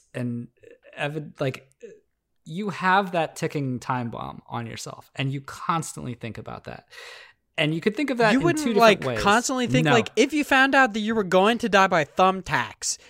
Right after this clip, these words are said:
Speaker 2: you wouldn't constantly think about how you're gonna <laughs> die by thumbtacks?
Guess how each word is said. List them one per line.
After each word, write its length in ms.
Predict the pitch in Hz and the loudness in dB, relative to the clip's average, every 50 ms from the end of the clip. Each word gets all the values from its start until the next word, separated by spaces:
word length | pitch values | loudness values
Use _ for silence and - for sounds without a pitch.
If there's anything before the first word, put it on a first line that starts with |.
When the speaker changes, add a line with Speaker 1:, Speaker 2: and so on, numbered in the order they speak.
| - _ | -16 _
Speaker 2:
you 160 | - 180 208 | -4 -2 -2
wouldn't 280 | 226 254 240 233 202 - | 0 -2 -4 -4 -8 -8
constantly 600 | - - 185 190 202 196 - 240 233 226 226 220 | -6 -2 0 0 0 0 -2 -6 -6 -4 -6 -6
think 240 | - - 208 208 202 | -4 -4 -4 -2 -2
about 240 | 226 202 185 156 123 | 0 0 0 0 0
how 300 | - - 165 156 165 185 | 0 2 2 2 2 0
you're 220 | 196 196 196 190 | -2 -2 -2 -2
gonna 240 | 170 165 156 214 202 | -2 -2 -2 -2 -2
<laughs> 20 | 185 | 0
die 240 | 170 165 156 165 | -2 -2 0 0
by 160 | 175 190 180 165 | 0 0 0 0
thumbtacks? 720 | - - 156 147 165 175 - 262 269 294 339 - - - | 0 0 0 0 0 0 0 2 2 2 0 -2 -8 -16